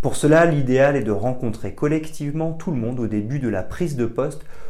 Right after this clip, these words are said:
pour pouvoir exposer l'objectif auquel tous les collaborateurs vont devoir répondre. Ici, plus le management non hiérarchique donnera du sens sur le pourquoi de cet objectif, plus cela sera clair pour les équipes.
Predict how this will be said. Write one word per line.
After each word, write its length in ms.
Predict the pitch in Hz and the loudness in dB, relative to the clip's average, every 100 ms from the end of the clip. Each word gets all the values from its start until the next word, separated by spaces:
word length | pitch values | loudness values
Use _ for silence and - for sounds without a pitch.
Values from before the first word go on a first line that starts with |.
| - - | -4 2
pour 240 | 208 208 | 2 2
pouvoir 360 | 156 123 131 131 | -2 2 2 2
exposer 420 | 127 123 107 110 | -2 -2 0 0
l'objectif 560 | 110 98 104 - 120 | 0 -2 -4 -4 -4
auquel 340 | 110 104 110 113 | -6 -2 -2 -2
tous 140 | 110 | -6
les 140 | 98 - | -8 -4
collaborateurs 840 | 147 127 110 104 95 - 107 107 | 0 0 2 0 -2 -2 -2 -2
vont 220 | 107 127 | -2 0
devoir 340 | 110 95 92 98 | -2 -2 -4 -4
répondre. 380 | 98 101 80 - - - - - - | -6 -6 -8 -10 -18 -16 -10 -8 -2
Ici, 400 | 139 117 170 170 | -2 0 0 0
plus 120 | 156 | 2
le 140 | 127 117 | 2 4
management 580 | 113 117 104 110 110 | 2 2 2 -2 -2
non 60 | 117 | -2
hiérarchique 540 | 113 107 101 - 110 | -2 -2 -4 -4 -4
donnera 360 | 110 107 98 98 | -2 -2 -2 -4
du 140 | 98 | -4
sens 460 | 101 - 139 135 - | -6 -2 -2 -2 -4
sur 240 | - 90 | -8 -10
le 100 | 90 | -8
pourquoi 640 | 92 - 139 - - 113 - - - | -8 -4 -4 -2 -2 0 0 0 0
de 80 | 104 | -2
cet 240 | 98 95 | -2 -4
objectif, 520 | 101 117 123 165 165 - - - - | -2 -2 -4 -4 -4 -4 -6 -8 -8
plus 140 | 185 | -6
cela 240 | 180 135 107 | -2 0 0
sera 300 | - 98 101 | 0 -2 0
clair 300 | - 127 - | -2 -2 -2
pour 100 | 113 | -2
les 180 | 107 | 0
équipes. 360 | 123 - - | -4 -4 -8